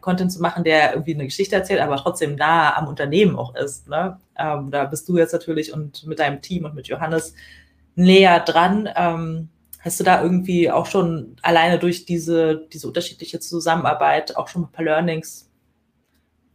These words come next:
was, ähm, was manchmal besser läuft, wenn man im Unternehmen ist, was man vielleicht von den Leuten, die f-, uns von den Kunden zur Verfügung gestellt wären, deren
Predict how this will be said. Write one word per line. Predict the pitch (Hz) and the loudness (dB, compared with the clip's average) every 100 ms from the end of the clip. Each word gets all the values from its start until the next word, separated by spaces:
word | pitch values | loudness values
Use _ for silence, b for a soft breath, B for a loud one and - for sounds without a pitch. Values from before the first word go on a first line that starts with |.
| _ - | _ -2
was, | 170 - - | -2 -4 -4
ähm, | 160 156 151 | -2 -2 -2
was | 151 | -4
manchmal | 165 156 160 | -4 -4 -2
besser | 170 214 | 0 2
läuft, | 202 196 196 | 4 4 4
wenn | 170 | 0
man | 165 156 | -2 -2
im | 175 | -2
Unternehmen | 190 208 196 196 190 | 0 0 2 0 0
ist, | 180 196 175 | -2 -2 -4
was | 175 | -2
man | 156 | -4
vielleicht | 165 151 156 | 2 2 2
von | - 170 156 | 0 -2 2
den | 165 170 | 2 2
Leuten, | 160 165 165 160 160 | 2 2 0 -6 -4
die | 160 151 135 - - _ | -4 -4 -4 -6 -14 _
f-, | _ - | _ -14
uns | - 170 | -10 -8
von | - 160 | -6 -8
den | 147 | -6
Kunden | 220 240 233 185 | -4 -4 -6 -6
zur | 196 | -6
Verfügung | 185 - 196 190 | -6 -8 -6 -4
gestellt | 185 - 170 170 | -6 -2 0 0
wären, | 165 170 170 | 0 0 0
deren | 165 170 170 165 | 0 0 0 -4